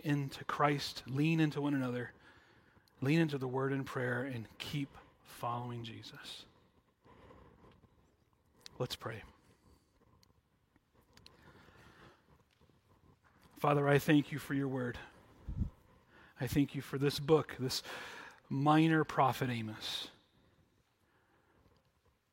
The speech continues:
God, I thank you this morning for a church family that listens to the Old Testament and desires to know your word and apply it to their lives.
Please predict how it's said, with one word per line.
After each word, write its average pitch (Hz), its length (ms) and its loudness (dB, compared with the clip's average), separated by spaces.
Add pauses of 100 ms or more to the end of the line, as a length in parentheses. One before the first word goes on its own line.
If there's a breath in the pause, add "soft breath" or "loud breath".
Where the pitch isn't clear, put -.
(260)
God, 135 160 4
I 143 140 8
thank 151 340 4
you 151 60 0
this 131 280 -2
morning 147 400 0 (560 loud breath)
for 151 300 2
a 131 60 -4
church - 460 2
family 151 560 2 (920 loud breath)
that 131 180 -2
listens 147 600 4
to 156 100 -2
the 160 160 -2
Old 147 200 0
Testament - 560 -2 (400 loud breath)
and 127 140 -2
desires 135 640 2
to - 140 -4
know 135 200 2
your 139 160 2
word 131 320 -4
and 117 120 -6
apply 123 320 -2
it 120 140 -6
to - 80 -16
their 120 140 -8
lives. 104 540 -12